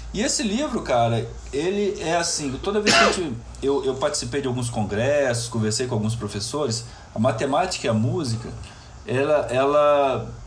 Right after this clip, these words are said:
bom, pelo menos aonde eu andei, vamos dizer, ali na usp, na U F R J, as pessoas usam pouco a matemática e a música pra essa linha de ensino, vamos dizer,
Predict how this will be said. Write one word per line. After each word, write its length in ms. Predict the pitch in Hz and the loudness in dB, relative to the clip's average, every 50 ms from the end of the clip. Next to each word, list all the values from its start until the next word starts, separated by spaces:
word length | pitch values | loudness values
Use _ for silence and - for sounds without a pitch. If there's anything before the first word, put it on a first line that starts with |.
| - - - | -14 -8 -2
bom, 160 | 117 113 104 | -2 0 0
pelo 180 | - 110 101 | 0 -2 0
menos 320 | 101 113 127 135 135 127 131 | 0 2 2 0 0 2 2
aonde 320 | 120 120 131 139 135 127 | 2 2 2 2 0 0
eu 100 | 131 120 117 | 2 2 2
andei, 400 | 110 101 87 95 117 131 131 117 | 2 2 0 0 0 0 0 0
vamos 220 | 104 98 98 95 | 0 -2 -4 -4
dizer, 120 | 104 113 113 | -2 -2 0
ali 160 | 110 104 104 | 0 0 0
na 140 | 101 87 87 | -2 -2 -2
usp, 480 | 98 123 143 143 139 131 120 - - 107 | -2 0 0 0 0 0 -2 -2 -2 -2
na 100 | 101 104 | -2 0
U 60 | 107 | 0
F 200 | 107 107 113 - | -2 -2 -2 -4
R 160 | 98 98 101 92 | -4 -4 -4 -4
J, 400 | 92 110 120 131 120 117 117 - - - - - - - - - - - - - - | -2 0 0 0 0 0 -2 -6 -8 -10 -12 -14 -14 -14 -16 -16 -14 -16 -14 -10 -6
as 140 | - 117 117 | -6 -4 -2
pessoas 420 | 147 143 - - 175 190 185 170 | -2 -2 0 0 0 0 0 0
usam 340 | 170 175 170 185 190 180 - - - - - - | -2 -2 -2 -2 -2 -2 -4 -8 -14 -18 -10 -2
pouco 420 | - 196 208 226 214 190 - - - | 0 2 2 2 2 0 0 0 2
a 40 | 120 | 2
matemática 720 | 117 123 120 - 131 113 110 123 143 170 170 165 - - 139 | 2 2 0 0 2 2 2 4 2 2 0 -2 -2 -2 0
e 20 | |
a 40 | 117 | 0
música 340 | 113 117 - 165 165 - - | 2 2 0 0 -2 -4 -2
pra 120 | - 151 | 0 0
essa 200 | 160 165 - 175 160 | 0 2 0 0 0
linha 420 | 147 143 156 180 202 208 208 196 | 0 -2 -2 0 0 0 0 0
de 160 | 170 175 185 190 | -2 -2 -4 -4
ensino, 680 | 190 180 - - - - - 165 170 160 139 117 107 | -2 -2 -2 -2 -2 -2 -2 -2 -2 0 0 0 0
vamos 260 | 98 110 113 107 104 | 0 2 2 2 2
dizer, 460 | 104 104 95 101 104 104 101 90 85 | 0 0 -2 -2 -2 -2 -2 -2 -6